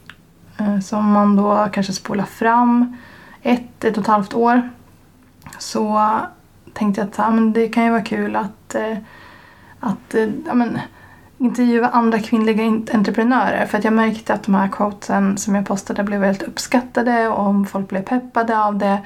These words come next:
Men det fanns fortfarande ganska mycket stort utrymme i media Sverige att lyfta kvinnliga entreprenörer på ett annat sätt. Det var kanske tre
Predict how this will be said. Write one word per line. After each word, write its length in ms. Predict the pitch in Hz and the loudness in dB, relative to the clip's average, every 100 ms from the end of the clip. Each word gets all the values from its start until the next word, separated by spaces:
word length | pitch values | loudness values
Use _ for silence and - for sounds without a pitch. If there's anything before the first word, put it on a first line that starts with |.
| - - - - 202 | -10 -20 -20 -6 -2
Men 240 | 208 202 | 0 2
det 80 | 196 | 0
fanns 480 | - 208 202 - - | 0 0 -2 -8 -6
fortfarande 500 | 214 196 - 208 202 | -6 -4 -2 0 0
ganska 400 | 196 190 - 190 | 0 0 0 2
mycket 640 | 190 - - 190 196 - | 2 -2 -4 -4 -4 -6
stort 320 | - 196 - | -2 -2 -2
utrymme 500 | 208 196 190 202 202 | -8 -4 0 2 2
i 220 | - 202 190 | 2 0 2
media 320 | 196 190 190 | 0 -2 -4
Sverige 320 | - 185 185 | 0 0 0
att 300 | 196 - - - - | -2 -6 -18 -20 -12
lyfta 600 | 196 214 - - - 247 | -6 -6 -8 -18 -2 -2
kvinnliga 440 | 247 185 185 190 190 | 0 -2 -2 -2 0
entreprenörer 460 | 196 190 196 196 | 0 0 0 0
på 180 | 196 190 | 0 -2
ett 140 | 190 - | -4 -2
annat 320 | 196 190 - | 0 0 -4
sätt. 520 | - 285 285 - - - - - - - | -2 0 0 -6 -18 -18 -20 -20 -16 -4
Det 80 | 214 | 0
var 280 | 208 196 | 2 2
kanske 640 | 190 190 185 190 175 180 - - - - | 2 0 0 -2 -2 -2 -6 -12 -20 -12
tre 440 | - 208 208 165 | -4 -2 0 -2